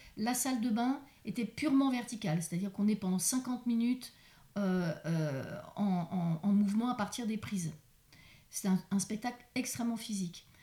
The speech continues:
La deuxième pièce, on, on commence déjà à danser au sol, c'est-à-dire qu'on se met debout, sans le support.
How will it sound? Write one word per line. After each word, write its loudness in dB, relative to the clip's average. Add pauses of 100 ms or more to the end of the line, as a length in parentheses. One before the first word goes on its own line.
(280)
La 2
deuxième 4
pièce, 0 (380)
on, 2 (120)
on 2
commence 2
déjà 0 (180)
à -2
danser 0
au -2
sol, -2 (160)
c'est-à-dire -2
qu'on -4
se -2
met 4
debout, 0 (260)
sans 2
le 2
support. -8